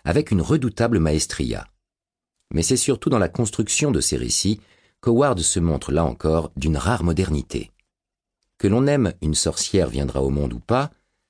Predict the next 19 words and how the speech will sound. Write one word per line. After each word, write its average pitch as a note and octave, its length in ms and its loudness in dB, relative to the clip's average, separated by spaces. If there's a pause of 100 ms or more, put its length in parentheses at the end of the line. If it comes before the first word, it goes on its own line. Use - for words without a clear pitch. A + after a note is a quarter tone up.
(100)
l'architecture D#3 680 0
de G2+ 60 0
cette E2+ 280 -2
nouvelle A2+ 460 2
et E2 100 0
son - 200 -2
traitement E2 400 -2
du B1 140 -6
temps F#2+ 260 -2
y E2 60 -4
sont A#2 200 -2
remarquables. F2+ 760 -4 (680)
Racontée D3+ 480 0
en F#2+ 100 2
grande D#3 300 0
partie C#3+ 320 -2
en C#2+ 80 2
voix C#2 320 0
off - 260 -8